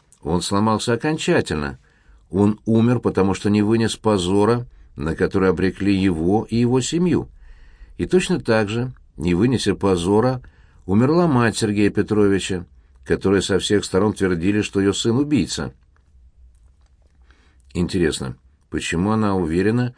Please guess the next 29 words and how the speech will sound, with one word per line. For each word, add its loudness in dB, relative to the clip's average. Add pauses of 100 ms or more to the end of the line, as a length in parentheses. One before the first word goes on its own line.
(280)
что -4
Мокроусов -2
успел -2
наговорить 2
мне -2 (340)
про 2
её 4
брата 0
гадостей?" -2 (300)
подумала 0
Амалия. -2 (880)
"Во 0
всяком -2
случае, -2
любопытно, 0 (280)
что -6
она 0
ждёт -2
от -6
Сергея -2
Петровича -2
только -2
плохого. -2 (640)
Очень -4
любопытно. -4 (460)
Надо -2
как-то -2
это 0
использовать. -2